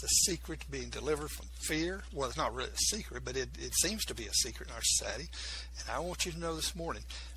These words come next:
this will set you free of fear if you will just hear and receive and do what I share with you. You've got to know your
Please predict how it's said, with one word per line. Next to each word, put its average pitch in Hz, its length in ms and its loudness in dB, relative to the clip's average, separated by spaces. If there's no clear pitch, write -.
this 170 160 8
will 151 140 -2
set - 380 4
you 139 100 -4
free 147 280 2
of - 80 -8
fear 139 420 0
if - 260 -4
you 139 120 0
will 135 120 -4
just 117 320 -2
hear 139 600 2
and - 140 -8
receive 127 540 2
and 120 100 -6
do 151 260 0
what 117 200 -6
I 113 60 -6
share 170 280 4
with 117 160 -2
you. - 60 -8
You've 131 220 -2
got 151 320 2
to 185 160 2
know 147 240 4
your 139 180 -4